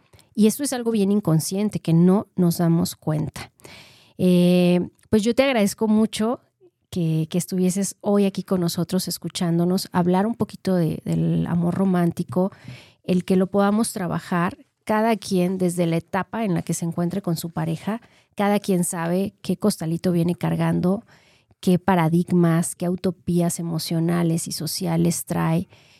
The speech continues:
y también qué cosas tiene pendientes por resolver. Eh, yo siempre les digo por ahí, eh, trabaja, trabaja mucho tu niño herido, trabaja mucho la relación de tus padres, la relación que tuvieron, para que también no proyectes la necesidad de crear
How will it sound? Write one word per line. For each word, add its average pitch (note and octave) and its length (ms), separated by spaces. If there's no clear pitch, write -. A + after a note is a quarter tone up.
y F#3+ 80
también G#3 400
qué B3+ 100
cosas B3+ 440
tiene G#3 280
pendientes F3+ 560
por E3 240
resolver. D#3+ 640
Eh, E3+ 240
yo F#3 120
siempre G#3+ 260
les F3+ 160
digo E3+ 180
por E3+ 200
ahí, D#3 480
eh, E3+ 240
trabaja, F3+ 880
trabaja F#3+ 480
mucho G3 600
tu F3 160
niño F3 240
herido, F3 480
trabaja F3+ 420
mucho F3+ 640
la E3+ 140
relación E3+ 680
de E3 160
tus - 220
padres, E3+ 480
la E3+ 100
relación F3 380
que F#3+ 100
tuvieron, E3 600
para E3 240
que - 140
también F3 440
no F#3 120
proyectes F#3+ 880
la E3+ 300
necesidad E3+ 580
de A3 140
crear F3 540